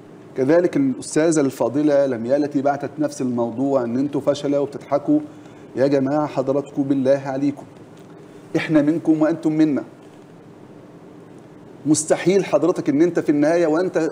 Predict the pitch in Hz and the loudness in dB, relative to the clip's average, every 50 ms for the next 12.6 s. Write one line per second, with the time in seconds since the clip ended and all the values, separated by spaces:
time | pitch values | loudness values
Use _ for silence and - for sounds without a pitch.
0 | - - - - 135 147 165 190 170 - - 175 175 185 175 175 175 165 - - | -6 -4 0 2 4 4 2 2 0 0 2 2 4 4 2 0 -2 -2 -4 -8
1 | - - - - - - - - - - - - 190 202 - - 185 - 185 - | -18 -20 -20 -20 -20 -20 -20 -20 -20 -8 -2 0 0 0 0 -2 -2 -4 -2 0
2 | 208 208 202 170 143 - - - - - - - - - - - - - - - | 0 2 2 2 2 0 -2 -14 -20 -20 -20 -20 -20 -20 -20 -20 -20 -20 -20 -20
3 | - - - - 160 165 160 165 196 185 185 - - 190 180 185 170 180 - 165 | -20 -14 -2 0 0 2 2 0 -2 -2 -2 -2 0 2 2 2 0 0 -2 -2
4 | 156 160 175 - - - 160 135 - 170 165 143 131 170 165 - - 165 156 156 | 0 0 0 -2 -4 -8 -8 -6 -2 -2 -2 0 -2 -4 -4 -2 -6 -6 -6 -4
5 | - 170 160 156 127 117 139 160 143 127 127 127 120 - - - - - - - | -4 -2 -2 -2 -2 0 -2 -2 0 0 -4 -4 -6 -8 -14 -20 -20 -20 -20 -20
6 | - - 175 - - - - 262 269 247 190 165 156 - 160 160 165 247 208 - | -12 -8 -4 -2 -2 -2 0 0 0 0 0 -4 -4 -2 0 0 0 0 -2 -4
7 | 175 208 226 220 208 175 165 - 202 220 202 - - 180 165 190 - 180 156 - | -4 -4 -2 -2 -4 -4 -2 -2 -2 -2 -2 -2 -2 0 0 0 -2 -2 -2 0
8 | 180 170 - - - 151 - - - - - - - - - 151 143 202 220 202 | 0 -2 -2 -4 -8 -8 -8 -10 -20 -20 -20 -20 -20 -10 -4 -4 -2 -2 -2 -2
9 | 190 151 131 190 202 208 196 190 196 196 - - 190 180 185 202 190 - - 185 | -2 2 2 2 2 2 0 -2 -4 -4 -4 0 0 0 0 0 -2 -2 -4 -2
10 | - 190 180 180 170 - - - - - 180 160 - - - - - - - 147 | 0 2 2 2 0 2 2 2 2 2 -2 -6 -6 -12 -20 -20 -20 -10 0 2
11 | 170 196 240 254 247 226 180 202 233 190 208 202 208 190 - 196 185 185 190 196 | 4 4 4 2 2 0 0 0 0 0 0 0 0 0 2 2 4 6 4 4
12 | 185 - 208 220 220 214 208 185 147 123 117 | 4 2 2 2 4 4 2 2 0 -4 -10